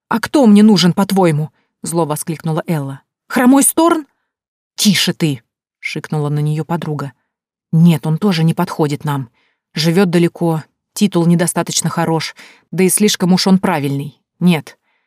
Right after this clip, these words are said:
у меня есть другие планы насчёт тебя». «Какие планы?» — недоуменно протянула Элла, и я тоже приподняла брови в ожидании ответа. «Да, какие ещё планы?» «Ты станешь маркизой,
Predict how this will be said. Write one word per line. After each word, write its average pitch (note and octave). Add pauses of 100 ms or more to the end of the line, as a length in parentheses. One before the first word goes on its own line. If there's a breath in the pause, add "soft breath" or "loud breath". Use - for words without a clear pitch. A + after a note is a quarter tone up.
(340)
у E3+
меня F#3+
есть G3
другие F#3
планы C#3
насчёт C#3
тебя». C#3+ (1200)
«Какие E3 (360)
планы?» — C#3+ (560)
недоуменно D#3
протянула D#3
Элла, F#3 (380 loud breath)
и F#3+
я F#3+
тоже D#3
приподняла D#3
брови F3
в D3
ожидании D#3+
ответа. D3+ (440)
«Да, D#3+
какие E3
ещё F#3
планы?» D3 (1080)
«Ты F#3+
станешь F#3
маркизой, F3+